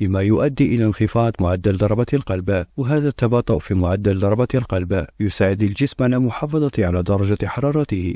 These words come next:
ولكن إذا استمرت الأمور لفترة طويلة قد يؤدي ذلك إلى مشاكل صحية مستقبلًا.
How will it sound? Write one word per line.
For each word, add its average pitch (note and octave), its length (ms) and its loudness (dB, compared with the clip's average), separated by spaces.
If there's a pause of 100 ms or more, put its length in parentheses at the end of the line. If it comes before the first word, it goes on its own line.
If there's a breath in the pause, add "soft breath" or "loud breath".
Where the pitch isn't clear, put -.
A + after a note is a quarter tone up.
(120)
ولكن D3+ 380 2
إذا B2 200 2
استمرت A#2+ 460 0
الأمور A2 460 0
لفترة G#2 400 0
طويلة F#2 560 -2 (100)
قد G2 140 -2
يؤدي G#2+ 360 2
ذلك C#3 320 0
إلى A#2+ 280 2
مشاكل A#2 440 0
صحية A#2 400 -2
مستقبلًا. F2+ 800 0